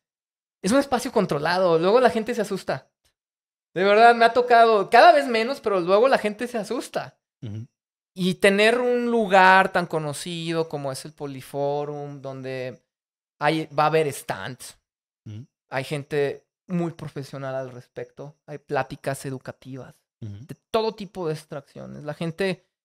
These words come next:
Speaker 1: que están seleccionando para dar las conferencias es gente de muy alto nivel educativo y académico. Eh, creo que toda esta experiencia le puede permitir a la persona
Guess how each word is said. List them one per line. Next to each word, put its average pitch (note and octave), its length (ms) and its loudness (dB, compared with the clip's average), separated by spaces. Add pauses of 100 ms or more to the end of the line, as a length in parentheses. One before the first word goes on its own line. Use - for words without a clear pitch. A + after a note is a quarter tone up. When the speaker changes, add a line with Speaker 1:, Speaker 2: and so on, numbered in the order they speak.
(120)
Speaker 1:
que - 80 -12
están D#3 240 -4
seleccionando D#3+ 720 -4
para C#3 400 -2
dar C#3 220 -2
las D3+ 160 -8
conferencias C#3+ 600 -10
es C#3+ 100 -18
gente C#3+ 280 -14
de D3 60 -8
muy D#3 280 -2
alto D3 280 -4
nivel C3+ 360 -6
educativo C3+ 760 -10
y D3 80 -10
académico. B2+ 640 -8 (720)
Eh, C#3 320 -10 (160)
creo G3 160 2
que A#3+ 120 -6
toda A#3 220 6
esta A#3 160 0
experiencia G3 640 -4
le F#3+ 120 -6
puede A3 260 0
permitir A3 500 -6
a G#3+ 80 2
la F#3+ 180 -2
persona F3+ 760 -4